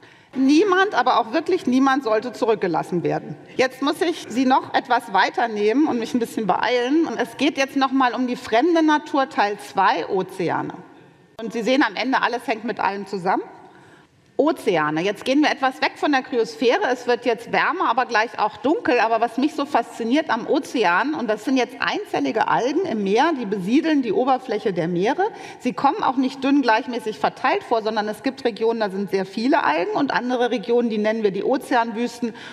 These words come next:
wo nur sehr wenig Produktivität ist. Was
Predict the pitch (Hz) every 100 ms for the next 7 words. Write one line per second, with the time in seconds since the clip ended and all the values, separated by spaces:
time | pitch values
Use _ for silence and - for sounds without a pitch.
0 | - 247 247 247 220 262 190 208 202 185
1 | - - - - 233 196 - 180 180 160
2 | 135 - 143 - - - - - - 220